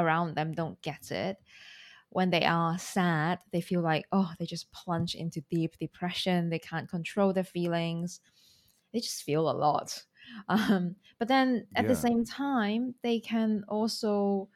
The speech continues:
Speaker 1: feel ecstatic when they get in touch with a piece of music or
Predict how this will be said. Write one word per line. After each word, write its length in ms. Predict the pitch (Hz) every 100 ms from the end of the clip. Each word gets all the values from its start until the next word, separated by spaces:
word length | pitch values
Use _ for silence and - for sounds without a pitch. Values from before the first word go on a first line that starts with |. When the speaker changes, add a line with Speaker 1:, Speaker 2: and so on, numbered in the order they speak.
| _ _ _ _ _ _ _ _ _
Speaker 1:
feel 600 | - 208 196 190 - _ 202
ecstatic 680 | - - 262 - 160 156 -
when 240 | 180 180
they 300 | 175 170 165 -
get 140 | -
in 120 | 180
touch 280 | 175 180 -
with 300 | 170 - -
a 40 | 170
piece 260 | - 190
of 80 | 165
music 520 | 208 247 233 190 165 -
or 180 | 170